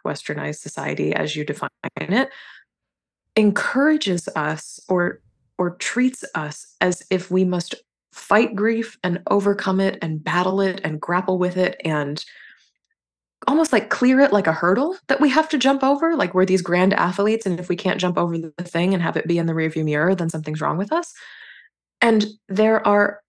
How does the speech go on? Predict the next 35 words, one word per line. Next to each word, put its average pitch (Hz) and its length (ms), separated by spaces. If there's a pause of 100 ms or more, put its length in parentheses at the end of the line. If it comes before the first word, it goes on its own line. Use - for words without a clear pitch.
(140)
there 220 260
are 202 180
other 247 240
ways 233 360
to 202 120
do 240 200
it, - 240 (240)
which - 360 (580)
no 202 260
one 226 260
taught - 340
me. - 120
It's 208 120
almost 220 280
like 202 120
I 190 60
had 185 180
to 185 80
learn 180 200
it - 80
for 185 100
myself, 185 400
and 175 100
so 185 120
many 180 180
grievers 170 340
do 214 140
have 196 140
to 170 100
learn 170 180
it 175 100
for 175 100
themselves. 165 420
And 165 80
I - 80